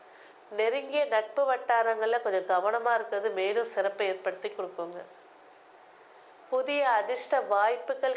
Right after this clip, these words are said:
கிடைச்சாலோ அது மூலியமா நன்மையா தீமையா ஆராய்ஞ்சு எடுத்துக்கிறது இன்னும் சிறப்பை ஏற்படுத்தி கொடுக்கும். தந்தை, தந்தை வழி உறவுகள்ல கொஞ்சம் க-,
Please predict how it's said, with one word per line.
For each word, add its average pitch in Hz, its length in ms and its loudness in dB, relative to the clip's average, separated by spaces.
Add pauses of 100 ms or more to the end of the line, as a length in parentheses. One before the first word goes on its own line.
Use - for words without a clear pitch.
கிடைச்சாலோ 208 800 2
அது 190 240 0
மூலியமா 226 380 0 (200)
நன்மையா 226 520 0 (180)
தீமையா 233 400 0 (280)
ஆராய்ஞ்சு 254 500 0
எடுத்துக்கிறது 220 580 -2 (580)
இன்னும் 233 320 -2
சிறப்பை 196 360 0
ஏற்படுத்தி 180 440 -2
கொடுக்கும். 185 460 -10 (680)
தந்தை, 233 600 0
தந்தை 240 360 0
வழி 262 240 2
உறவுகள்ல 226 720 2
கொஞ்சம் 196 280 -4
க-, 180 260 2